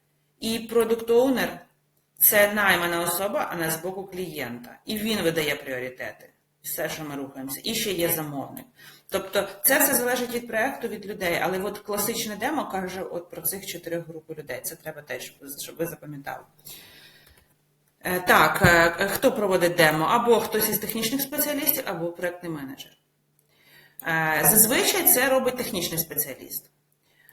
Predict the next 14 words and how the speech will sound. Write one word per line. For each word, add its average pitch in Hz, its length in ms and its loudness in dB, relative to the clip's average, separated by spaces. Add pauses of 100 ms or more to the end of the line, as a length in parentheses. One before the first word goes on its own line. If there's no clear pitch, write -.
(280)
А, 156 320 -2
зараз 190 280 -2
будемо 180 280 -4
дивитися, 165 440 -4
що 139 200 -6
він 135 100 -8
саме 131 280 -8
робить. 127 340 -10 (600)
Коли 269 280 2
ви 330 100 2
вже, 285 580 4
коли 269 300 4
там 247 480 0
функціоналом, 240 1080 0